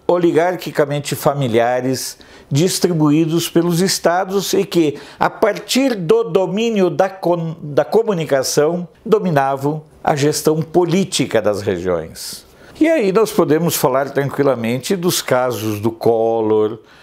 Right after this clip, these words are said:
da família do A C M, dos grupos lá do sul da R B S.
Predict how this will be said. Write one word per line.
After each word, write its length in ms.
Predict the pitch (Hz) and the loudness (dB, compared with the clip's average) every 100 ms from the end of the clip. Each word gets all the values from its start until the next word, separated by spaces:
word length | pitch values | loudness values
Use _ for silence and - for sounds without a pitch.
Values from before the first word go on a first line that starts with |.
| - - - | -20 -18 -4
da 100 | 127 | -2
família 540 | - 113 110 107 107 | 0 -2 -2 0 0
do 100 | 104 | 0
A 80 | 107 | -2
C 220 | - - | -2 0
M, 760 | 123 110 110 110 110 104 104 - - - - | 0 2 0 -2 -2 -2 -4 -6 -20 -16 -6
dos 280 | - 151 139 | 2 2 2
grupos 580 | 104 135 151 139 123 110 | 2 2 2 0 0 2
lá 160 | 113 117 | 2 2
do 160 | 113 | 0
sul 400 | 110 - 127 117 | -2 -2 -2 0
da 80 | 104 | 2
R 200 | 104 110 | 0 0
B 140 | 123 143 | 0 2
S. 800 | 123 123 123 117 - - 113 113 | 2 2 0 -2 -8 -8 -8 -8